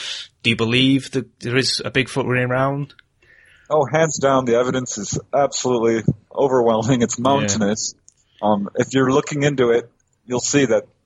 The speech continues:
Speaker 2: the evidence is absolutely persuasive. If you
Speaker 1: Mm.
Speaker 2: don't believe in Bigfoot, like U F Os,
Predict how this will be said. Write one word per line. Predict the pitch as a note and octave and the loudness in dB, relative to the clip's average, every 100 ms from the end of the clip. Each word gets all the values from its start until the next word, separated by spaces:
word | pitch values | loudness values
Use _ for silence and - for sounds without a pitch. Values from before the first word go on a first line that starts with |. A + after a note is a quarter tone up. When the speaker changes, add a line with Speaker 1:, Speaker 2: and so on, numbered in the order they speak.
| _ | _
Speaker 2:
the | A2+ | 0
evidence | A2 A#2+ A2+ | 0 0 -2
is | - - | -4 -2
absolutely | B2+ C3 - A#2+ A2+ | -2 -2 -2 -4 -4
persuasive. | - G#2 - G#2 G2 G#2+ A2 | -4 -4 0 0 2 0 0
If | G2+ A2 | -2 -4
you | |
Speaker 1:
Mm. | G#2 | 0
Speaker 2:
don't | B2+ | 0
believe | G2+ A#2+ | 2 0
in | A2+ | 0
Bigfoot, | A2+ A2 - A2 A2 _ _ - | -2 -2 0 0 0 _ _ -2
like | D3 - | -2 2
U | C3 | 0
F | A#2 | 2
Os, | A2 A2+ - | 2 0 -2